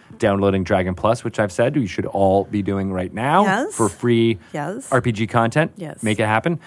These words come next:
Speaker 2: Done.
Speaker 1: Uh, go to Dungeon Masters Guild as well. There is so much amazing creative work that's being, uh, put up there. Hopefully, uh, you'll see some work from Daniel Kwan up there in the future, but there is a,
Speaker 2: So
Speaker 1: a
Speaker 2: many.
Speaker 1: myriad of creative,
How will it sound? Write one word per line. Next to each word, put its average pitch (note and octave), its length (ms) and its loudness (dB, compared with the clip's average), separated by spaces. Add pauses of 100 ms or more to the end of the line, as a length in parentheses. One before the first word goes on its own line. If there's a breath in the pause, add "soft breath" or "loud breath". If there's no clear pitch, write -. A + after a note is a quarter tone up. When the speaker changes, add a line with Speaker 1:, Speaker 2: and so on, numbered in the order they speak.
(120)
Speaker 2:
Done. D3+ 160 -6
Speaker 1:
Uh, A#2+ 160 4
go G#3+ 220 6
to D4+ 80 2
Dungeon C#4 280 6
Masters F3+ 320 0
Guild F#2 440 2
as C3 120 -4
well. C#3 280 4
There C#3+ 180 0
is C#3+ 100 0
so E3+ 380 4
much D3+ 320 2
amazing C3+ 600 0
creative C#3+ 600 0
work A#2 340 4
that's G#2+ 240 -4
being, A2 280 -2 (160)
uh, G2+ 220 2
put - 260 -2
up B2 160 -2
there. A#2+ 300 4 (260 loud breath)
Hopefully, B2 480 4 (300 soft breath)
uh, G#2+ 500 4
you'll A2 220 0
see A2 240 0
some G#2+ 180 0
work G2+ 140 2
from F#2+ 100 -4
Daniel F#2+ 260 0
Kwan C3+ 220 4
up C3 80 0
there B2 220 4
in A#2 80 -2
the A2+ 60 0
future, A#2 340 0
but G2 260 2 (260)
there G#2+ 180 0
is A2 280 0
a, G#2 160 -2
Speaker 2:
So G#2 140 -2
Speaker 1:
a A2+ 60 4
Speaker 2:
many. A2 200 2
Speaker 1:
myriad C3 460 6
of G#2+ 240 -2
creative, G#2 500 0